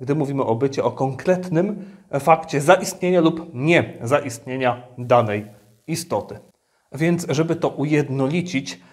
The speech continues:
e, ja będę mówił o stworzeniu jako właśnie o, e, swego rodzaju, mm, bycie, istocie, która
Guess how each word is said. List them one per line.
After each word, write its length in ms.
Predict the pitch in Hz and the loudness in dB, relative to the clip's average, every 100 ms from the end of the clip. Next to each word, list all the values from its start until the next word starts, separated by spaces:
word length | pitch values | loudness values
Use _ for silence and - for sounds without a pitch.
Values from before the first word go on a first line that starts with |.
| _ | _
e, 220 | 127 135 151 | -4 -2 4
ja 220 | 156 160 - | 4 4 0
będę 320 | 131 156 160 | -2 0 0
mówił 260 | 151 151 143 | -2 -2 -4
o 320 | 143 143 - - | -2 -4 -6 -18
stworzeniu 960 | - - - 151 151 175 143 143 220 - - - _ - | -18 -14 -2 2 6 4 4 2 0 -6 -18 -20 _ -2
jako 320 | 147 143 131 | 0 0 0
właśnie 580 | 135 160 - 131 110 113 | 2 2 0 -2 -2 2
o, 320 | 135 135 135 - - - | 6 6 4 -14 -16 -8
e, 200 | 135 139 | -8 -8
swego 380 | - 160 160 143 | -4 -2 2 4
rodzaju, 580 | 127 135 139 123 120 120 - _ - | 6 6 6 6 4 -2 -18 _ -14
mm, 280 | 123 117 113 - - | -8 -8 -8 -12 -16
bycie, 720 | 120 113 160 160 156 185 240 - - _ - | -6 2 2 4 6 6 4 -8 -20 _ -8
istocie, 760 | 165 - 151 - 185 185 - - _ _ - | -6 2 2 4 2 2 -4 -18 _ _ 0
która 340 | 156 151 151 | 6 6 4